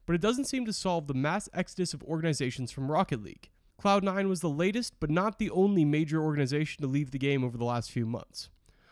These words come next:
Hopefully Psyonix or Epic Games has some ideas on that front, because only a few Tier one orgs are still in Rocket League. The esports scene certainly isn't dead, but something needs to change soon to keep orgs on board. And I don't think this format is what it's gonna be.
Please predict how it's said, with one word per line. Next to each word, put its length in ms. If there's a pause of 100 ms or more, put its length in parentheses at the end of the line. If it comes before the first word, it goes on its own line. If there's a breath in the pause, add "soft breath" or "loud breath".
(140 soft breath)
Hopefully 300
Psyonix 600
or 80
Epic 200
Games 280
has 160
some 160
ideas 360
on 120
that 200
front, 220 (160)
because 260
only 280
a 80
few 240
Tier 260
one 200
orgs 280
are 80
still 300
in 80
Rocket 280
League. 240 (440 soft breath)
The 180
esports 320
scene 300
certainly 400
isn't 240
dead, 400
but 100
something 320
needs 160
to 60
change 340
soon 360
to 60
keep 240
orgs 240
on 140
board. 360 (420)
And 80
I 60
don't 200
think 180
this 200
format 500
is 160
what 100
it's 120
gonna 160
be. 240